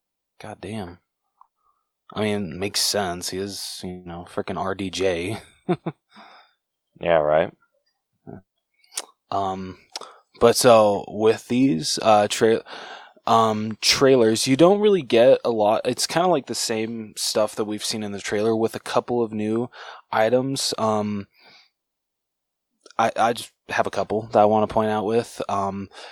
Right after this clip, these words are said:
Speaker 1: the one, uh, opening for one of them is frickin' Kate in a frickin' elevator <laughs> talking to this, uh, elderly woman,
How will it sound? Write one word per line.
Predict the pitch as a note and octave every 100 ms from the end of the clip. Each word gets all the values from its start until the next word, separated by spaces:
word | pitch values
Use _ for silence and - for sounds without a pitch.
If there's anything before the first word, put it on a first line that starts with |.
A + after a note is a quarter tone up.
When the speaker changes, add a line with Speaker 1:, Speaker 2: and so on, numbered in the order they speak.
| - _
Speaker 1:
the | - - A2 G#2 G#2 G2
one, | C#2+ G#2 A2+ A#2 B2+ B2 - - -
uh, | G#2 G2+ G2+
opening | - G#2 A2 G#2
for | - G#2
one | G2
of | G2+
them | G2 F#2+
is | F2
frickin' | - A2+ - G2+
Kate | - A2+ G2 F2+ _ _ _
in | A#2 G#2+ G#2 F#2+ -
a | A2+
frickin' | - A2 - F#2+
elevator | G#2 G2 F2 E2 F2+ - - -
<laughs> | - -
talking | - - G2 - B2
to | -
this, | G#2 G2+ -
uh, | G#2+ G2+ G2 - - - -
elderly | A2+ A#2+ A2+ G#2
woman, | G2 G2 G2 G2